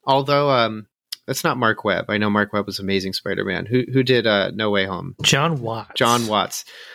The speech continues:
Speaker 1: He, the first two of his movies didn't have really profile, but No Way Home definitely did.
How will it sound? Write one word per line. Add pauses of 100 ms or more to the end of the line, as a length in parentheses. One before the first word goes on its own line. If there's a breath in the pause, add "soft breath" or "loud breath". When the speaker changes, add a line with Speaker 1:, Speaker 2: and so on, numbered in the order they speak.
(200 loud breath)
Speaker 1:
He,
the
first
two
of
his
movies
didn't
have
really
profile,
but
No
Way
Home
definitely
did.